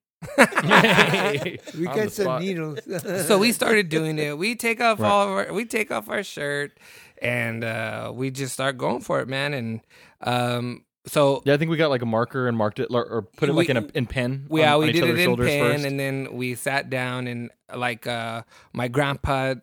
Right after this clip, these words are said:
Speaker 1: tattooed the L, and then Isaiah would do the three dots, or vice versa, or whatever. But it was always two people that did one of the tattoos, so
Speaker 2: Right.
Speaker 1: it was,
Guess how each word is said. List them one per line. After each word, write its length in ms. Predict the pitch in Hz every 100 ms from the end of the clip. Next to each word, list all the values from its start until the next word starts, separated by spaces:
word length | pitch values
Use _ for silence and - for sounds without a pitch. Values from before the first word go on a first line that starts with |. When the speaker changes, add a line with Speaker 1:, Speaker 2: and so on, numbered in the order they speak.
| _ _ _ _ _ _
Speaker 1:
tattooed 460 | - 135 127 151 139
the 160 | 147 127
L, 260 | 123 123
and 100 | 127
then 120 | 127
Isaiah 340 | 123 117 127 127
would 160 | 127
do 140 | 120 127
the 80 | 117
three 240 | 127 127
dots, 420 | 120 117 117 117
or 160 | 131 123
vice 280 | 143 143 -
versa, 420 | 139 131 - 127
or 120 | 135
whatever. 520 | 151 147 135 127 123 - - 147
But 100 | 147
it 60 |
was 180 | 160 151
always 260 | 165 156 -
two 200 | 175 151
people 420 | - 165 147 139
that 220 | 127 123
did 180 | 131 123
one 340 | 120 131 131
of 100 | 127
the 100 | 117
tattoos, 840 | - 117 107 - 113 104 104 - - _ - -
so 180 | 147 139
Speaker 2:
Right. 100 | 107
Speaker 1:
it 60 |
was, 220 | 156 147